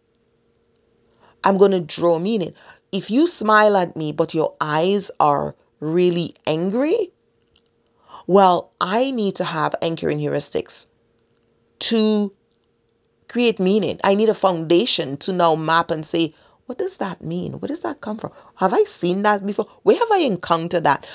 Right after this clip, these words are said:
Those are the thoughts that are going through your mind, right? And even if you're not speaking them lou-, out loud.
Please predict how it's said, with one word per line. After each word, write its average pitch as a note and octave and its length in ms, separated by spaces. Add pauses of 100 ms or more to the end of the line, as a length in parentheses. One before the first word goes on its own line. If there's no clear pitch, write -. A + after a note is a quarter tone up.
(100)
Those A3+ 160
are F#4+ 60
the B4 220
thoughts F3+ 280
that F3+ 140
are F3 40 (120)
going D3+ 180
through D#3 200
your D#3 140
mind, - 360
right? G3 400
And F3+ 80
even E3+ 160
if E3 100
you're E3 140
not D3+ 200
speaking D3 440
them C3 160
lou-, C3+ 240
out C#3+ 180
loud. A2+ 280